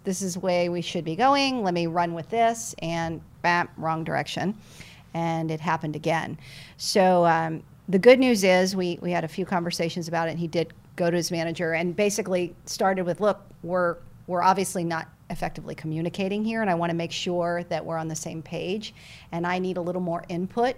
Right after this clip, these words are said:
until I'm certain on how you wanna go, directionally speaking." And they set up calls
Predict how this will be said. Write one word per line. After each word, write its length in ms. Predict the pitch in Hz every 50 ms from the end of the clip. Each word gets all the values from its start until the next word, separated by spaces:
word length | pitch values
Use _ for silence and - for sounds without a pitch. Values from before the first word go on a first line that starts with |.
| -
until 380 | - 170 175 170 - 202 175 170
I'm 280 | 175 175 175 170 170 - - - - - - - - - -
certain 420 | - - - 220 196 - 196 190
on 160 | 185 170 170
how 280 | 165 151 190 180 185 202
you 160 | 214 214 233
wanna 360 | 226 226 226 226 233 233 247 233 - -
go, 260 | 185 208 202 202 233 269
directionally 680 | - 220 196 185 185 185 - - 220 220 214 214 220 214
speaking." 480 | 220 - 214 226 214 269 269 285 294 - - - - - - - - - - - -
And 380 | 196 190 196 196 185 185 190 185
they 80 | 190
set 240 | 185 - - 208 180
up 160 | 175 165 -
calls 560 | - - 190 170 - - - 92 - - -